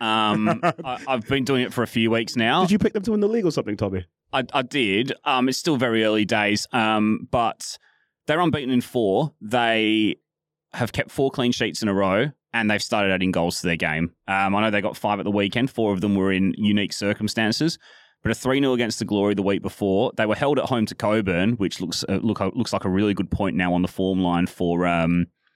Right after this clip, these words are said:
Speaker 1: for, for, for Steve McDonald's team. And, and before that, they put four past Perth. So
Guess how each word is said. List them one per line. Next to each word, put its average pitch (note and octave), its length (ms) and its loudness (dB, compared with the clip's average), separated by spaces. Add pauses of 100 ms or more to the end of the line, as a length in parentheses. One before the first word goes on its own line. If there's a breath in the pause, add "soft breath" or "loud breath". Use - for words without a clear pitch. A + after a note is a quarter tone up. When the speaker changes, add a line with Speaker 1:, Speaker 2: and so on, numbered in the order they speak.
(1040)
Speaker 1:
for, - 180 -2
for, G#2+ 440 0
for G2+ 300 0
Steve G2+ 260 0
McDonald's G2+ 480 0
team. F#2 260 2
And, G#2+ 120 2
and A#2 160 2
before A2 340 0
that, G#2 160 0
they F#2 100 0
put - 220 -6
four F2+ 200 -2
past D#2 280 -4
Perth. F2+ 260 -6
So F#2+ 300 0